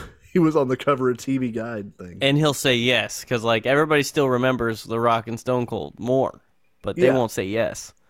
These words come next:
Speaker 1: Well, yeah, you're gonna get less yeses from Steve Austin and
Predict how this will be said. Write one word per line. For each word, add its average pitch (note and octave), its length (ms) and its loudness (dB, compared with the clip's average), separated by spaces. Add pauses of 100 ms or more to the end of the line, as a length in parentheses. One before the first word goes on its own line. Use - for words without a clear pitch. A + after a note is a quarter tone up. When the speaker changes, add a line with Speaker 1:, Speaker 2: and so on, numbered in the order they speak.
(420)
Speaker 1:
Well, D#3 140 0
yeah, F3 160 4
you're D3 140 2
gonna D#3 180 0
get C#3+ 300 2
less D#3 680 0
yeses C3+ 500 0
from G#2 360 -6
Steve C3 280 -2
Austin A2 460 -4
and F#2+ 240 -12